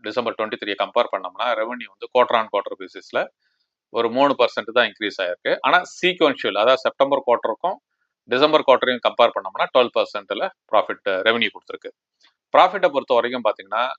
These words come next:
டிசம்பர் குவார்ட்டருக்கும் லாஸ்ட் இயர் டிசம்பர் குவார்ட்டரையும் கம்பேர் பண்ணோம்னா, அஹ், மைனஸ் ட்வென்டி டூ பர்சன்ட் இருக்கு. அதே நேரத்துல செப்டம்பர் குவார்ட்டரையும் டிசம்பர் குவார்ட்டரையும் கம்பேர் பண்ணோம்னா, சிக்ஸ்டி டூ பர்சன்ட் அப்ல முடிஞ்சிருக்கு. மெயினே அந்த ஸ்டாக் வந்து பாத்தீங்கன்னா, ஒரு நா-, டைம்ல வந்து நல்ல ஒரு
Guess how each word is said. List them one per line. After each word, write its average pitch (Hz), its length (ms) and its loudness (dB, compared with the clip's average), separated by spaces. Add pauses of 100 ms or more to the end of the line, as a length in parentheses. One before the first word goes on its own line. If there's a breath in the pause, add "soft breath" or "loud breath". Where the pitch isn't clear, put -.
(140)
டிசம்பர் 139 380 0
குவார்ட்டருக்கும் 135 640 0
லாஸ்ட் 127 300 2
இயர் 139 140 -4
டிசம்பர் 120 340 -8
குவார்ட்டரையும் 107 360 -4
கம்பேர் 107 380 2
பண்ணோம்னா, 87 520 -8 (840)
அஹ், 117 340 4
மைனஸ் 139 340 2
ட்வென்டி 120 220 -2
டூ 110 160 -8
பர்சன்ட் 101 340 -4
இருக்கு. 127 280 -4 (360)
அதே 131 300 4
நேரத்துல 143 360 2 (100)
செப்டம்பர் 156 460 0
குவார்ட்டரையும் 135 420 -2
டிசம்பர் 135 340 0
குவார்ட்டரையும் 117 400 0
கம்பேர் 104 340 0
பண்ணோம்னா, 95 420 -6
சிக்ஸ்டி 139 320 -8
டூ 113 140 -6
பர்சன்ட் 104 320 -6
அப்ல 98 220 -6
முடிஞ்சிருக்கு. 87 460 -20 (760 soft breath)
மெயினே 190 420 4
அந்த 160 240 2
ஸ்டாக் 139 300 2
வந்து 135 180 -2
பாத்தீங்கன்னா, 123 320 0
ஒரு 113 180 0
நா-, 107 280 -2
டைம்ல 135 280 2
வந்து 123 180 -4
நல்ல 113 220 0
ஒரு 110 160 -4